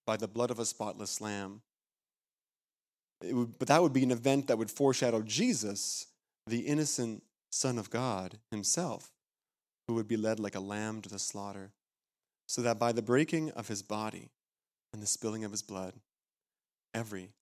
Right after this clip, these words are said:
last person could be saved. Everyone from all time who would trust in the Lamb of God to be saved from punishment,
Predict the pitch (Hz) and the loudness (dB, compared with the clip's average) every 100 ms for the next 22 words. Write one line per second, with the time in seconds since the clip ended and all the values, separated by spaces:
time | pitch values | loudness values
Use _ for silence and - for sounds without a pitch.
0 | - 104 98 - - 104 98 101 95 95 | -12 -10 -8 -10 -8 -6 -6 -8 -12 -18
1 | _ 107 98 - _ 107 101 104 101 101 | _ -10 -10 -12 _ -10 -8 -8 -8 -10
2 | - - _ _ _ _ _ _ _ _ | -14 -20 _ _ _ _ _ _ _ _
3 | _ _ _ _ 127 135 127 123 120 117 | _ _ _ _ 0 2 4 2 0 0
4 | 113 110 123 120 113 104 104 - 120 - | 0 0 0 0 0 -2 -2 0 0 0
5 | 120 107 110 120 127 113 113 107 104 110 | -4 -2 2 2 2 2 0 0 -2 -6
6 | 110 104 - 117 117 104 - _ _ _ | -6 -4 -2 -2 -2 -6 -16 _ _ _
7 | _ 107 98 - 123 104 - 95 95 - | _ -10 -10 -6 -4 -4 -6 -8 -12 -18